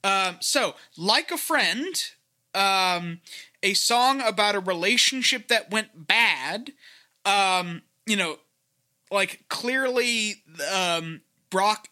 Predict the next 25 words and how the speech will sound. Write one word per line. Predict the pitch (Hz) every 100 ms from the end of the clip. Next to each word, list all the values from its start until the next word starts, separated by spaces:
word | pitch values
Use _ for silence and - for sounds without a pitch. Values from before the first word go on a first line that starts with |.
| -
and | 175 170 160 165 -
Molotov, | 170 269 269 262 254 226 190
they | 185
were, | 165 160
like, | 160 156
thinking | - - 233 226 247 208
of | 185
the | 165
lyrics | 156 165 175 196 196 -
as | 170 165
they're | 175 160
writing | 160 170 180 175
their | 160 143
scenes, | - 254 247 247 240 - - - _
'cause | - 185 -
one | 151 190
of | 208 180
the | 190
lyrics | 175 175 175 -
to | 170
the | 170
song | 294 294 262 254
is, | - 180 180 -
like, | 156 151 - _ _
y-, | _